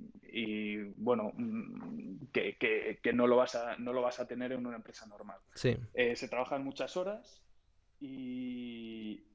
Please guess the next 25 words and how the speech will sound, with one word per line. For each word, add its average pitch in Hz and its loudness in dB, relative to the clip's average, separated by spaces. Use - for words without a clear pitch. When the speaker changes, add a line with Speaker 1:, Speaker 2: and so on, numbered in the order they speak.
Speaker 1:
y, 113 2
y 131 4
es 131 4
un 131 4
sueldo 143 6
decente, 107 -8
Speaker 2:
Ujú. 120 10
Speaker 1:
¿vale? 113 6
Entonces 120 -4
esa 131 0
es - -6
una 147 0
salida. 135 2
Eh, 120 -4
mucha 120 -6
gente 120 -2
cuando 120 -2
termina 113 -6
ade, 123 0
eh, 113 -6
tira, 117 0
tira 127 6
por 131 6
ahí, 165 4
porque 165 2